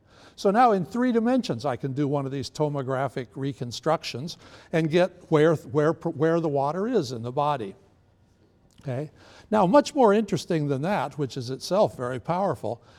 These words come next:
is functional N M R, or M R I, magnetic resonance imaging,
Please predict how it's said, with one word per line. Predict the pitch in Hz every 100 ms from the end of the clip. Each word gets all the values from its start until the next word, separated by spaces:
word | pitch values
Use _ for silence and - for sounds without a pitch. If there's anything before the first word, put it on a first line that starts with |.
| _
is | 160 147
functional | - 277 285 - 160 117 104 - _ _ - -
N | 131 127
M | 120 120
R, | 110 113 - -
or | 143 131
M | 147 139
R | 127 117
I, | 117 110 117
magnetic | 117 117 120 127 117
resonance | 135 123 123 120 -
imaging, | 139 123 104 110